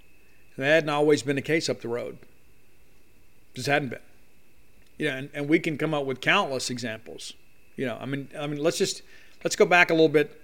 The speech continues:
Let's look at the, the, this. Remember the, the year of the safety a few years ago? Remember that?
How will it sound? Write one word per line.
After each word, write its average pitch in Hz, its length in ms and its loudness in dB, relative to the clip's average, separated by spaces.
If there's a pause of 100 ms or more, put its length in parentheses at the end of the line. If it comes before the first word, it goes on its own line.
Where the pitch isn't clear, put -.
(160)
Let's 151 200 -4
look 180 140 4
at 156 100 -2
the, 139 260 -2
the, 139 60 -10
this. 127 320 -6
Remember 202 180 0
the, 185 120 4
the 143 160 -2
year 160 240 6
of 165 60 6
the 143 80 2
safety 156 680 0
a - 40 -20
few 156 120 0
years 147 240 4
ago? 143 340 0
Remember 151 160 -2
that? 156 260 0